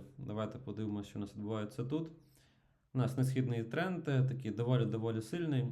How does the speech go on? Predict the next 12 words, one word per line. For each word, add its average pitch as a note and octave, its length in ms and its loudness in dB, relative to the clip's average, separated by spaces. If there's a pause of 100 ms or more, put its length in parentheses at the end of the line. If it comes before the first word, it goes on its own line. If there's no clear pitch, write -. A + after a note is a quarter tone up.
(560)
і - 40 -8
доволі-доволі A2 680 2
довгий, C#3 460 4
м'яко C3 300 6
кажучи. A#2 500 0 (680)
У B2+ 60 -2
нас B2+ 220 6
відбулася A#2+ 420 0
та A#2+ 140 -2
ж - 80 -4
сама G#2 280 0
зупинка, D#3+ 560 -2